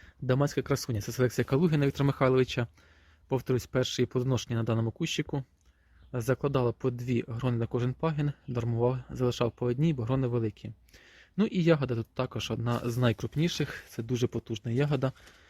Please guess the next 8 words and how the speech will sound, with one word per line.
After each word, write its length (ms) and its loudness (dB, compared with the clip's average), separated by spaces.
Вагою 380 4
десь 140 0
так 140 -6
двадцять 300 -6
два, 240 2
двадцять 400 -4
чотири 400 0
до 360 -2